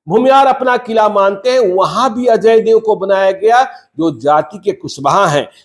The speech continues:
कोई भेलावर थाना क्षेत्र के सुप्पी गांव के रहने वाले बताए जा रहे हैं और वहां के भूमियार, मतलब जहानाबाद के भूमियार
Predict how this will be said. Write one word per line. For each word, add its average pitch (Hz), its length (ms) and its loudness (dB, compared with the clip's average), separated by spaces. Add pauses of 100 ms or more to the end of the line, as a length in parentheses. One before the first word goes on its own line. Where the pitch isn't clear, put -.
(100)
कोई 196 140 4
भेलावर 190 640 2 (340)
थाना 202 180 0
क्षेत्र 208 300 -8
के - 160 -8
सुप्पी 247 480 -6
गांव 226 220 4
के 220 100 0
रहने 202 240 0
वाले 196 220 2
बताए 175 340 0
जा 185 160 2
रहे 208 180 2
हैं 247 80 -2 (300)
और 277 180 4
वहां 202 400 0
के 269 160 -6
भूमियार, 214 520 2
मतलब 196 280 -4
जहानाबाद 220 560 -4
के 254 80 -16
भूमियार 240 440 -2